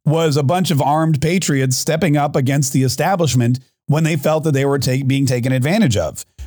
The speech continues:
When the establishment tried to be too, become too powerful or take away too many rights or take away too much money, really, that's when everybody, you know, grabbed their guns and they went to Concord, and bang, all of a sudden, new country was born.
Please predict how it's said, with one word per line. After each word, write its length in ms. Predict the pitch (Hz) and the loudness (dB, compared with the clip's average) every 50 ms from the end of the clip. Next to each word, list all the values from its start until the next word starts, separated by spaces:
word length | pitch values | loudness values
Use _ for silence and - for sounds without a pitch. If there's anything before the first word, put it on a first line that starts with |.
| - | -4
When 160 | - 151 160 170 | -2 0 0 2
the 120 | 165 160 | 0 0
establishment 600 | 151 - - 151 175 185 165 180 151 165 160 147 | 0 0 0 0 -2 0 0 2 2 2 2 2
tried 200 | 151 151 151 143 | 2 0 0 0
to 40 | 139 | 0
be 120 | 135 131 | 0 0
too, 240 | 131 - 143 139 143 | 0 2 2 2 2
become 360 | 135 143 131 127 151 143 139 | 0 0 0 0 0 0 0
too 140 | 127 147 135 | 0 0 2
powerful 560 | 113 127 143 175 - 185 127 127 127 117 117 | 2 0 0 0 0 0 0 0 0 0 0
or 60 | 117 | 0
take 240 | 110 - 135 143 147 | 0 0 -2 -2 0
away 160 | 143 131 135 | 0 0 0
too 100 | 123 147 | 0 0
many 160 | 143 135 131 131 | 2 2 2 2
rights 340 | 127 147 170 156 123 - | 2 0 0 -2 -2 -2
or 280 | 127 117 117 107 104 101 - _ _ _ _ - | 0 0 0 0 0 -2 -6 _ _ _ _ -2
take 160 | 180 160 147 | -2 0 2
away 120 | 156 151 | 2 0
too 120 | 127 - 156 | 2 2 0
much 200 | 156 131 - 131 | 0 2 2 0
money, 280 | 117 131 180 202 147 | 0 2 0 0 2
really, 380 | 117 107 104 95 95 107 120 127 - - - - - - | 2 0 2 2 2 0 0 -2 -4 -12 -20 -20 -8 -2
that's 340 | - 143 139 143 170 160 - | -2 -2 0 -2 -4 0 0
when 320 | 147 147 143 139 139 131 | 0 2 2 0 0 -2
everybody, 480 | 131 - 127 139 143 143 131 131 127 135 | -2 -2 -2 -2 0 0 0 2 2 2
you 120 | 143 143 | 2 2
know, 200 | 123 107 107 127 | 2 2 0 0
grabbed 320 | 135 110 113 120 123 139 139 | 0 0 0 0 0 0 0
their 120 | 165 139 | 0 0
guns 360 | 113 120 110 120 131 131 123 | 2 0 0 0 0 0 2
and 80 | 131 123 | 2 2
they 60 | 123 | 2
went 180 | 120 120 127 127 | 2 2 0 0
to 60 | 147 | -2
Concord, 580 | 123 - 117 117 127 113 - 127 127 135 135 123 | -2 -2 -2 -2 -2 -2 0 0 0 0 0 0
and 220 | 113 110 104 - - _ _ _ _ - | 0 0 -2 -2 -6 _ _ _ _ -4
bang, 340 | - 147 185 175 113 - 71 | -2 -2 -2 -2 -4 -4 -2
all 180 | 120 127 147 | 0 0 2
of 60 | 156 147 | 2 2
a 80 | 151 | 0
sudden, 420 | 131 - 143 143 151 165 180 190 160 | 0 0 0 2 2 2 2 4 4
new 140 | 160 165 | 2 2
country 320 | 139 185 185 196 185 196 147 | 2 0 0 0 0 0 0
was 180 | 127 120 104 | 2 2 2
born. 320 | 104 120 98 76 69 65 | 0 -2 -2 -4 -8 -12